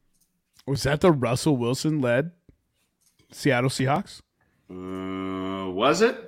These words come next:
Speaker 1: Two thousand thirteen, right?
Speaker 2: Uh, no, I don't think Russell was out of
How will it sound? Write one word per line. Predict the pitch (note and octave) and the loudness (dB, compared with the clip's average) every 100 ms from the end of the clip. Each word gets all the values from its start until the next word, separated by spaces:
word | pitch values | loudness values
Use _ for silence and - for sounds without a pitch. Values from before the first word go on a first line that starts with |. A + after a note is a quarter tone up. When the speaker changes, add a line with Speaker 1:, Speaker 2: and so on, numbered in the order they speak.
| - _ _ | -20 _ _
Speaker 1:
Two | - B2+ | -6 0
thousand | B2+ B2+ A#2+ | 2 0 0
thirteen, | C#3+ C3 F#3 F3+ | -2 0 -2 0
right? | D3+ F#3+ - _ _ _ _ _ _ _ _ _ _ _ _ _ _ _ _ _ _ _ _ _ _ _ _ _ _ _ _ _ _ _ _ - | -2 -2 -8 _ _ _ _ _ _ _ _ _ _ _ _ _ _ _ _ _ _ _ _ _ _ _ _ _ _ _ _ _ _ _ _ -12
Speaker 2:
Uh, | G2 G#2 G#2 G#2 | -4 0 2 0
no, | G#2+ A#2 | 4 6
I | B2+ | 6
don't | D3+ | 6
think | D3 G#2 | 2 2
Russell | A2+ - G#2+ | 0 0 -4
was | F#2+ | -4
out | - G2+ G#2 | 0 2 2
of | G2 F#2 F2 - - - - | 0 -6 -10 -20 -20 -20 -20